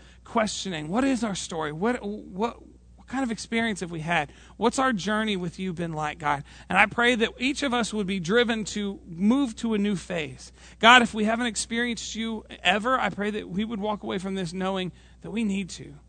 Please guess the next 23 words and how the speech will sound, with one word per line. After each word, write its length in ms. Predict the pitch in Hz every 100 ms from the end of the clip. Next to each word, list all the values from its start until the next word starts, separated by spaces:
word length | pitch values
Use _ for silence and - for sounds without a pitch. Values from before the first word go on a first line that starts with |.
| - - - -
If 120 | 156
we 100 | 196
haven't 180 | 226 247
experienced 680 | 226 - 226 240 233 202 -
you, 120 | 233
that 240 | 202 165
day 360 | 156 202 226 233
and 200 | 196 190
night 340 | 190 202 208
difference, 520 | 180 196 - 214 - 202
like 180 | 196
it 100 | 196
said 220 | - 202 190
in, 100 | 185
in 300 | 175 180 165
First 300 | - 190 -
Peter, 200 | - 208
God, 280 | 196 202 190 - - - - - - -
in 120 | 190
a 60 | 202
while, 460 | 185 180 208 226
God, 280 | 226 214 214
then 220 | 202 202